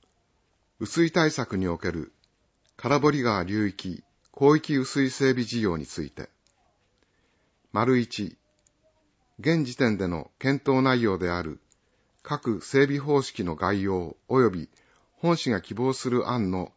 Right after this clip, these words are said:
見解を伺う。丸二、これまでの経緯と今後のスケジュールを伺う。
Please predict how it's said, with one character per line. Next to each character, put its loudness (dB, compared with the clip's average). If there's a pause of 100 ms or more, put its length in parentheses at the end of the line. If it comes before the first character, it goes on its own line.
(100)
見 -2
解 0
を 0
伺 -6
う。 -14 (1300)
丸 0
二、 -2 (840)
こ -2
れ 4
ま 2
で 0
の 0
経 2
緯 -2
と -8 (360)
今 0
後 2
の 0
ス -10
ケ 2
ジ -2
ュ 0
ー -4
ル -4
を -2
伺 -10
う。 -18